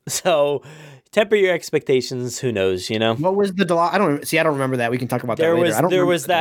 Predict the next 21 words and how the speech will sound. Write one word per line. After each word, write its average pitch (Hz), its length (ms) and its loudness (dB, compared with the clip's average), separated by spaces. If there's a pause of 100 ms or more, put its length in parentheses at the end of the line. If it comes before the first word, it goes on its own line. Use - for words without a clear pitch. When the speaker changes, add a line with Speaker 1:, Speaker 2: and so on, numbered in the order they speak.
(240)
Speaker 1:
that, 147 280 2
Speaker 2:
Dilophosaurus. - 0 -
Speaker 1:
that, - 40 -6
uh, 131 680 2 (140)
Dilophosaurus 139 1000 0
that 113 320 2 (220)
was 120 300 0
in 123 200 -4
the 117 120 0
Lockwood, 113 540 2 (560)
um, 101 680 -4 (100)
you 110 220 -8
know, 98 180 -2
estate 117 520 -4
in 175 60 0
Speaker 2:
Oh. 170 440 0
Speaker 1:
that, 165 100 0
uh, 101 260 -2 (440)
that, 120 320 -4
that 113 240 -4
room. 120 380 -2